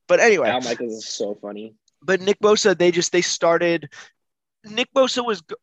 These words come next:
Speaker 1: the Packers were starting their fourth string left tackle. Daniel and I were texting right before the game, and we're like, "This is gonna be ridiculous.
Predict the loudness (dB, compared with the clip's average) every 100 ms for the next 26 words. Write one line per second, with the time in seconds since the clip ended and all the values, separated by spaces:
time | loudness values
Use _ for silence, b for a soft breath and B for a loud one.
0 | -8 -2 0 0 -4 -6 -4 -2 -2 0
1 | -4 -4 -2 -2 -2 -8 -6 -6 -2 -4
2 | -2 -2 -2 -4 -14 -8 -8 -4 -2 -2
3 | -2 -4 -6 -8 -8 -8 -10 -12 -6 -4
4 | -4 -6 -6 -4 -6 -6 -8 -6 -6 -6
5 | -2 -2 -2 -4 -8